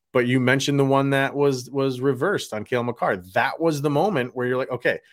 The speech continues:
they got two goals in, like," it was, like, a minute. <clears throat> And the, the second one, there was the, uh, Mikko Rantanen one where,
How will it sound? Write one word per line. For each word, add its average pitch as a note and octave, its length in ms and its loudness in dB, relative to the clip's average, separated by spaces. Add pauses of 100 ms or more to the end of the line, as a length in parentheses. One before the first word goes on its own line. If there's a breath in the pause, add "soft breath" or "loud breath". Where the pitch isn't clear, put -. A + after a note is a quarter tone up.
(140 soft breath)
they C3+ 120 2
got G#2 200 -2 (100)
two G#3 280 0
goals C#3 480 2
in, B2 320 -4
like," G#2 440 -4 (200)
it D3 80 -2
was, C3+ 120 -2
like, A#2+ 120 -4
a F#2 60 -4
minute. A#2+ 500 0 (760)
<clears throat> F#3+ 320 -8
And A2+ 600 0
the, A2+ 540 0
the A2 120 -4
second C#3+ 480 -2
one, B2+ 480 0 (500)
there B2 160 0
was G#2+ 220 -2
the, G#2+ 340 0
uh, F#2+ 460 -2
Mikko B2 260 2
Rantanen B2 440 4
one G#2 180 0
where, G2+ 240 0